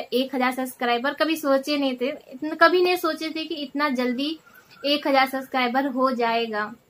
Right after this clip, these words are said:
लेकिन आप लोगों का प्यार है जो आज यहाँ पे मैं celebrate कर रही हूँ और आप लोगों के साथ। तो फिर जाने से पहले, अ, मैं एक बार फिर से ईशा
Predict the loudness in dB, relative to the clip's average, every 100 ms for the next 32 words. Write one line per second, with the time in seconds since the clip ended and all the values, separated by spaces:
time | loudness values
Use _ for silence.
0 | _ _ _ _ -4 -2 0 -2 2 0
1 | 2 0 0 0 -2 -2 0 2 2 0
2 | -2 -4 _ _ -2 4 6 6 2 0
3 | 2 0 2 2 0 0 -2 -2 0 2
4 | 0 0 -2 0 2 2 0 -2 -4 -4
5 | 4 4 4 0 0 -2 -2 -4 4 6
6 | 6 2 -4 -4 -2 -4 -4 -2 0 0
7 | -2 -2 -2 0 0 0 -4 -12 -20 -20
8 | -4 4 6 6 4 4 2 0 _ _
9 | _ -2 0 4 8 6 6 -4 -2 -2
10 | -2 -2 -4 -6 -6 -2 0 0